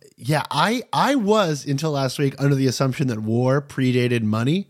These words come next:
but apparently not. And so there is this belief among these groups of people who they think that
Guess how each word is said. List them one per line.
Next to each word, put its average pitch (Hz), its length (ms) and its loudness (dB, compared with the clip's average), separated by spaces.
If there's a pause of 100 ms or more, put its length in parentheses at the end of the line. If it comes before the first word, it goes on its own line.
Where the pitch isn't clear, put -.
(460)
but 123 460 -4
apparently 139 600 0
not. 123 500 -2 (680)
And 139 220 2
so 156 500 2 (340)
there 156 260 2
is 196 140 2
this 214 140 -2
belief 170 540 -2
among 131 320 0
these 156 300 -2
groups 127 420 -6
of 143 120 -8
people 113 460 -4
who 127 200 0 (280)
they 139 160 2
think 160 320 -2
that 127 280 0